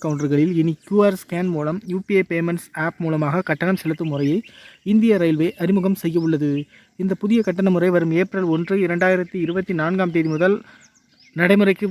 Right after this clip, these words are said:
கொண்டு வரப்படுகிறது என்று ஐ ஆர் சி டி சி தெரிவித்துள்ளது. பொது வகுப்பு பயணிகள், அதாவது அண்டர்சர்வ் கம்பார்ட்மெண்ட்களில் பயணிக்கும் பயணிகளின் பயணச்சீட்டு இனி கியூ ஆர் அல்லது யூ பி ஐ கட்டண முறைப்படி பெற முடியும் என்று அறிவிக்கப்பட்டுள்ளது.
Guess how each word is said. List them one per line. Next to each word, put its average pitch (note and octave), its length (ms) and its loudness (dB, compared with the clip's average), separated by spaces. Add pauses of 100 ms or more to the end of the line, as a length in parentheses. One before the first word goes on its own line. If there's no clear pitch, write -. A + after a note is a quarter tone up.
கொண்டு F3+ 280 0
வரப்படுகிறது D#3+ 380 -2
என்று D#3 300 0
ஐ F3 180 2
ஆர் F#3+ 60 4
சி F3 120 -4
டி D#3 100 -6
சி G#3 120 -6
தெரிவித்துள்ளது. F3 580 0 (760)
பொது G#3+ 240 2
வகுப்பு G3+ 400 0
பயணிகள், F3+ 360 2
அதாவது F3 380 2
அண்டர்சர்வ் G3 280 0 (100)
கம்பார்ட்மெண்ட்களில் E3 640 -2
பயணிக்கும் E3 360 -4
பயணிகளின் E3+ 420 0
பயணச்சீட்டு D#3+ 540 -4
இனி E3 200 -2
கியூ G3 260 0
ஆர் G3 80 0
அல்லது D#3+ 220 2
யூ G3 160 2
பி G3+ 60 -2
ஐ F#3+ 60 2
கட்டண E3+ 280 -4
முறைப்படி D#3 340 -2
பெற D#3+ 220 -4
முடியும் D#3 240 0
என்று D#3 180 -2
அறிவிக்கப்பட்டுள்ளது. C#3+ 720 -2